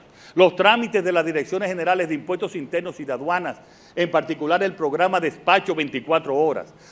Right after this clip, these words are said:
los permisos a-, medioambientales y numerosos trámites de alto impacto ciudadano, como el no vencimiento de las actas de nacimiento,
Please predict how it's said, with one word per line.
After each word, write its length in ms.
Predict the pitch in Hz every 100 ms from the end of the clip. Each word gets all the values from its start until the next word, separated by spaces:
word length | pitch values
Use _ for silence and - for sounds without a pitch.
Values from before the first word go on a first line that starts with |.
| -
los 160 | 185
permisos 500 | 185 175 214 233 220
a-, 80 | 220
medioambientales 880 | 202 175 175 165 151 131 208 214 190
y 60 |
numerosos 440 | 165 147 180 202 165
trámites 480 | 185 208 185 160 143
de 60 |
alto 220 | 175 170
impacto 360 | 175 175 180 180
ciudadano, 580 | 156 143 139 180 143 101 - - _
como 260 | 165 160
el 120 | 151
no 160 | 160 208
vencimiento 640 | 208 - 160 160 196 175 156
de 60 |
las 180 | 147 -
actas 260 | 170 165 147
de 80 |
nacimiento, 720 | 139 135 120 143 165 127 95